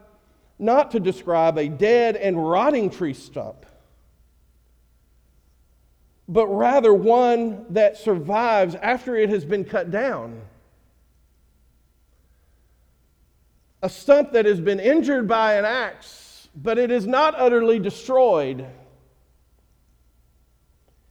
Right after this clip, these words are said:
The roots underneath are not lifeless, even though what you see on the surface seems that it's over.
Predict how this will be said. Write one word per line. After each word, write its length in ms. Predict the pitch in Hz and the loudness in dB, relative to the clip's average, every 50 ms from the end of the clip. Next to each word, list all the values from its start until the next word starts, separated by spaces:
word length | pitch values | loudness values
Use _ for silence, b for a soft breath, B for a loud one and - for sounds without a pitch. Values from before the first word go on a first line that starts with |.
| _ _ _ _ _ _ _ _ _ _ _ _ _ _ _ _ _ _ _ _ _ _ - | _ _ _ _ _ _ _ _ _ _ _ _ _ _ _ _ _ _ _ _ _ _ -6
The 160 | 160 247 254 | -2 0 0
roots 440 | 240 214 247 302 330 330 320 320 311 | 0 0 0 2 2 2 2 2 4
underneath 640 | 285 277 277 277 269 269 285 311 320 285 269 247 240 | 4 4 4 2 0 0 0 2 2 2 2 2 0
are 120 | 220 220 | -2 -2
not 320 | 233 240 254 254 247 - | 0 -2 -2 -2 -2 -2
lifeless, 600 | 233 233 254 302 339 320 - 254 240 202 185 - | 0 2 4 4 4 2 2 0 -2 -2 -2 -2
even 300 | 262 277 277 233 277 262 | -4 -4 -2 -2 -2 0
though 160 | 233 262 254 247 | 2 4 4 4
what 260 | 240 262 269 269 269 | 4 2 2 2 0
you 140 | 240 247 240 | -2 -6 -6
see 260 | 247 - 294 302 294 | -4 -6 -4 0 2
on 180 | 285 262 254 | 2 2 2
the 80 | 240 233 | -2 -4
surface 580 | - - - 302 302 285 240 233 220 214 220 - | -6 -4 -4 -2 -2 -2 -2 -2 -4 -2 -4 -6
seems 340 | 294 302 294 277 226 175 | -4 -4 -2 -4 -4 -4
that 180 | 190 226 220 208 | -4 -2 0 0
it's 160 | 208 208 208 233 | 0 0 -2 -2
over. 760 | - 254 311 381 381 302 175 170 165 143 135 131 123 113 123 | 2 4 6 6 6 2 0 -4 -4 -4 -4 -6 -8 -10 -14